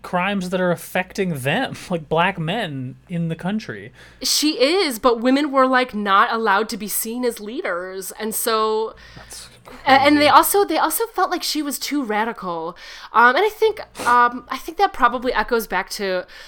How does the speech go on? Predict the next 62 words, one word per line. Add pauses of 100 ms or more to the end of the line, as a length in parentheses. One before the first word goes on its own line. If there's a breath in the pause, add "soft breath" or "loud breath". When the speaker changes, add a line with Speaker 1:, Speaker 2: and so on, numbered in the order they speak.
(160 loud breath)
Speaker 2:
you
know,
she,
she
did
speak
a
lot
in
her
writing
about,
like,
the
only
way
that
black
people
can
defend
themselves
is
to,
to
pick
up
arms.
Like,
that
is
the
only
way
we're
gonna
win. (560 loud breath)
Um,
and
I
think
that
the
dudes
kind
of
use
that
to
kind
of
push
her
into, (260 loud breath)
"Ooh,
she's
a
radical.
Ooh,
we
don't
wanna,